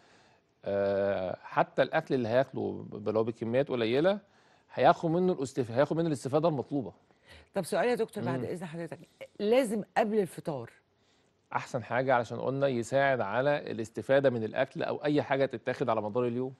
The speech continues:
Speaker 2: لكن لو ن-، نسينا مثلا
Speaker 1: مش فارقة.
Speaker 2: مش فارقة.
Speaker 1: ممكن بعدها بساعتين. أنا ب-، يعني أنا مش عايزه يبقى مع الأكل سبب بسيط، أنا عايز يبقى هو ال-، ال-، ال-،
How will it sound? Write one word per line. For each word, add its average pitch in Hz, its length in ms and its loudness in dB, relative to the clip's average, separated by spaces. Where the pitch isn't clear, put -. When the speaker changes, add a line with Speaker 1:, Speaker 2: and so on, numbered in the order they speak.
Speaker 2:
لكن 185 340 -2
لو 175 340 2
ن-، 156 540 -6
نسينا 220 300 -4
مثلا 208 260 -4
Speaker 1:
مش 196 60 -4
فارقة. 208 260 -2
Speaker 2:
مش 180 220 -6
فارقة. 185 380 -2
Speaker 1:
ممكن 196 260 -2
بعدها 170 240 6
بساعتين. 143 480 -2
أنا 143 200 2
ب-، 123 240 -6
يعني 123 260 -4
أنا 147 100 0
مش 131 140 -4
عايزه 208 260 0
يبقى 147 140 0
مع 120 120 2
الأكل 139 280 -2
سبب 139 220 -2
بسيط، 117 280 -8
أنا 117 140 -4
عايز 147 260 -2
يبقى 131 180 -4
هو 165 320 2
ال-، 110 640 -4
ال-، 110 500 -6
ال-، 104 360 -10